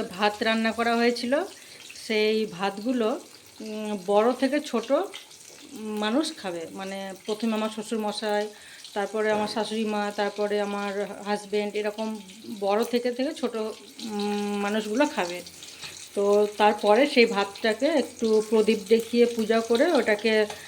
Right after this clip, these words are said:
পান্ত করে রেখে দেওয়া হবে। আর সেই ভাতটা কিন্তু আজকে সারাদিন আর, উম, হাত দেওয়া যাবে না বা ছোঁয়া যাবে না। তো আজকে কী করতে হবে, আজকে সেই ভাতটা রাত্রেবেলা খেতে হবে,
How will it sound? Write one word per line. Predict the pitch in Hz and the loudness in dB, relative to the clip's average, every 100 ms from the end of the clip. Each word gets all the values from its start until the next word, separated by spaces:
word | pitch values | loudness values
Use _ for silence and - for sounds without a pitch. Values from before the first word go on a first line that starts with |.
| - - | -12 -2
পান্ত | 202 208 208 | 0 2 2
করে | 226 226 262 | 0 4 4
রেখে | 226 226 | 4 2
দেওয়া | 214 208 | 4 4
হবে। | 202 185 233 - - - - - - | 2 -2 -4 -6 -14 -14 -16 -16 -10
আর | 190 190 190 185 185 196 - | -6 -2 -2 -2 -4 -6 -6
সেই | - 226 | 2 4
ভাতটা | 220 220 247 | 4 4 4
কিন্তু | 247 247 | 4 6
আজকে | 233 220 254 | 6 6 4
সারাদিন | 254 233 233 233 247 | 4 4 6 6 6
আর, | 247 240 240 | 6 6 8
উম, | 233 226 226 226 226 | 6 6 4 4 2
হাত | 226 202 233 214 | 0 2 2 6
দেওয়া | 254 | 8
যাবে | 247 240 | 8 6
না | 226 | 6
বা | 226 | 2
ছোঁয়া | 226 - 240 | 0 4 4
যাবে | 226 208 202 | 6 2 2
না। | 220 311 - - - - | 0 -4 -10 -16 -16 0
তো | 208 | 4
আজকে | 202 208 208 247 | 6 4 4 2
কী | 247 | 2
করতে | 233 254 254 | 4 4 6
হবে, | 277 302 | 6 8
আজকে | 233 208 - 254 254 | 6 6 6 6 6
সেই | 247 247 240 | 6 8 8
ভাতটা | 214 220 - 269 | 6 0 4 6
রাত্রেবেলা | 214 208 - 233 247 | 6 4 4 6 6
খেতে | 247 247 269 | 4 2 4
হবে, | 226 190 285 | 4 4 4